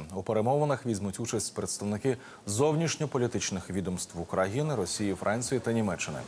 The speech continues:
Нашу країну на переговорах представить політичний директор Департаменту політики і комунікації М З С Олексій Макеєв. У міністерстві повідомляють, переговори в Німеччині є підготовкою до зустрічі на більш високому рівні.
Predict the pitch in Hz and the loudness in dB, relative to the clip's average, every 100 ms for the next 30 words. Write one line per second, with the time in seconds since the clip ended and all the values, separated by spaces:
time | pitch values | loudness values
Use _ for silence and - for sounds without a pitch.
0 | - - - - 151 208 196 190 156 123 | -10 -10 -6 2 2 2 2 4 6 6
1 | 135 127 135 123 131 143 117 123 - 131 | 4 4 4 6 6 4 2 -2 0 4
2 | 123 120 - 107 135 - 127 117 113 113 | 4 4 2 0 0 0 2 4 4 2
3 | 101 107 107 110 110 104 98 113 117 117 | 0 2 0 0 0 0 0 0 2 2
4 | 117 107 110 110 107 123 110 110 101 95 | 2 2 2 2 2 2 2 2 2 4
5 | 135 135 - - - 98 98 - 151 135 | 4 2 -6 -10 -2 0 2 2 2 2
6 | - 92 90 110 - - - - - 175 | 2 2 2 0 -10 -12 -12 -12 -2 4
7 | 175 165 - 160 - 151 156 151 156 147 | 6 6 4 2 2 2 4 4 4 6
8 | 117 104 - 131 139 151 175 151 123 156 | 4 4 2 4 6 6 6 4 4 4
9 | 147 131 - 120 113 123 135 117 113 131 | 4 2 2 2 4 4 4 2 4 4
10 | 139 123 117 101 117 107 135 131 113 104 | 2 4 4 4 4 4 2 2 0 0
11 | 110 107 104 101 151 147 - 123 120 127 | 0 2 2 4 4 4 2 0 2 0
12 | 120 123 123 117 110 98 107 | 2 2 4 6 4 4 2